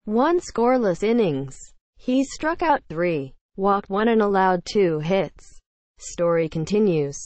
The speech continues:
Hicks was drafted in the third round of the twenty fifteen M L B draft. He's appeared in thirty-four minor league games, with thirty-one coming as a starter.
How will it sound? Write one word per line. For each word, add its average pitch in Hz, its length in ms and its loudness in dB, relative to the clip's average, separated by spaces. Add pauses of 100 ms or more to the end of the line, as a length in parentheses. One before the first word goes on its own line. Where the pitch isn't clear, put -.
(360)
Hicks - 420 -2
was 175 160 -2
drafted 196 420 0
in 175 120 0
the 160 100 2
third 294 360 -2
round 190 320 2
of 156 100 -2
the 160 100 -2
twenty 202 340 0
fifteen 202 640 0
M 185 260 2
L 156 140 2
B 196 200 0
draft. 170 640 -2 (720)
He's 214 380 -2
appeared 277 500 0
in 208 140 2
thirty-four 180 800 0
minor 175 400 2
league 170 340 -2
games, 151 420 -4 (600)
with 208 200 2
thirty-one 247 600 0
coming 156 440 0
as 139 140 -4
a 143 80 -10
starter. 175 720 -2